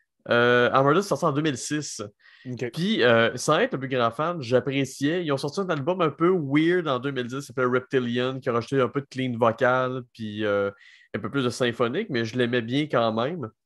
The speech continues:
Speaker 1: Puis,
Speaker 2: Je dois
Speaker 1: je dois
Speaker 2: avouer
Speaker 1: avouer
Speaker 2: que
Speaker 1: que
Speaker 2: toutes leurs pochettes sont poches.
Speaker 1: Ben, oui, mais moins que celle-là.
Speaker 2: Ah, ils sont laids. Ils, ils ont pas. OK, il y a juste leur premier full length en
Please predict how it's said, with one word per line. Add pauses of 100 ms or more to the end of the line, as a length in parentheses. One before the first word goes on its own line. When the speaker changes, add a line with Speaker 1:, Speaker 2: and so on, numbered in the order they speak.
(400)
Speaker 1:
Puis,
Speaker 2:
Je
dois
Speaker 1:
je
dois
Speaker 2:
avouer
Speaker 1:
avouer
Speaker 2:
que
Speaker 1:
que
Speaker 2:
toutes
leurs
pochettes
sont (100)
poches. (600)
Speaker 1:
Ben, (600)
oui,
mais
moins
que
celle-là. (600)
Speaker 2:
Ah,
ils
sont
laids.
Ils,
ils
ont
pas.
OK,
il (100)
y
a
juste
leur
premier
full
length
en